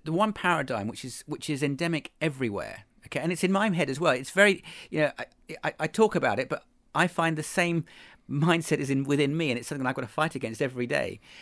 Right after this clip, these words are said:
that somehow or other I am accepted on the basis of what I do, okay? That's, that's that paradigm, that's that way of looking at the world.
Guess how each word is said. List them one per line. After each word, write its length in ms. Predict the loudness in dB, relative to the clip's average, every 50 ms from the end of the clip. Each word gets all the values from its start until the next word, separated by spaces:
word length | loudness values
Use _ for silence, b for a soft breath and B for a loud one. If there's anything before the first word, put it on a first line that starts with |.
| B B
that 120 | -12 -10 -6
somehow 400 | -4 -2 -2 0 2 2 2 2
or 60 | 2
other 220 | 2 2 0 -2 -2 -4
I 140 | -4 -2 -2
am 140 | -2 -4 -6
accepted 580 | -8 -10 -8 -6 -6 -6 -6 -8 -10 -10 -8
on 120 | -6 -6 -4
the 60 | -4
basis 280 | -4 -4 -6 -6 -8 -8
of 60 | -8
what 140 | -6 -4 -4
I 120 | -4 -4
do, 320 | -4 -4 -4 -4 -4 -6 -10 -16 _ _ _ _ -20 -18
okay? 320 | -14 -12 -12 -12 -14 -16 B B B B B B B B -4
That's, 280 | -4 -4 -4 -6 -8 -4
that's 260 | -2 -2 -2 -2 -2
that 200 | -2 -2 -2 -4
paradigm, 580 | -4 -2 0 0 0 0 -2 -4 -6 -6 -8 -8
that's 220 | -8 -8 -6 -6
that 160 | -6 -6 -4
way 200 | -2 0 0 0
of 80 | 0 -2
looking 240 | -4 -6 -6 -6 -6
at 40 |
the 60 | -6 -6
world. 300 | -8 -10 -10 -12 -16